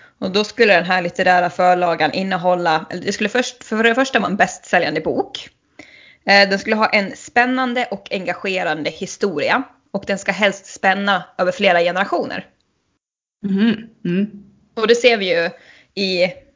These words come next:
Speaker 1: den första stora miniserien, eh, som sändes på amerikansk T V, Roots. Eh, det är ju samma koncept, och sen så Törnfåglarna är ju liksom en del av den här succén som, eh, miniserien blev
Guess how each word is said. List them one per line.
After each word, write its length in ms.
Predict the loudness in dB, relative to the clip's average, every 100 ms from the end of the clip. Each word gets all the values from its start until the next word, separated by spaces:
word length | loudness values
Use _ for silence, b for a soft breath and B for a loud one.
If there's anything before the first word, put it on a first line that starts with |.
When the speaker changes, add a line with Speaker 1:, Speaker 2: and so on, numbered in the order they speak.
| _
Speaker 1:
den 180 | -4 0
första 460 | 2 0 2 2 2
stora 580 | -4 -4 0 0 0
miniserien, 760 | -6 -8 -8 -2 -2 -2 -6 -10 _ _
eh, 180 | -6 -6
som 120 | -4
sändes 440 | -4 0 -2 -2 -8
på 160 | -4
amerikansk 720 | -2 -2 -2 -2 -4 -12 -14
T 200 | 2 4
V, 200 | 4 0 -2
Roots. 560 | 0 0 0 -8 -14 -14 _ b b b b b
Eh, 260 | 4 4 6
det 60 | 4
är 40 |
ju 100 | 2
samma 280 | -2 -2 -2
koncept, 580 | -4 -2 -2 -2 -12 -8
och 140 | -6
sen 220 | -4 -6
så 340 | -4 -2 -2 -6 _ _ _ -2
Törnfåglarna 640 | -2 0 -2 -2 -2 0 0
är 20 |
ju 80 | -2
liksom 220 | -6 -6
en 140 | -4 0
del 300 | 2 2 0
av 120 | -4
den 120 | -2
här 120 | -4
succén 640 | -6 -10 0 4 4 0 -8
som, 260 | -12 -14 -16 b b b b b
eh, 200 | -2 0
miniserien 640 | 0 -2 0 2 2 0
blev 440 | 0 4 4 0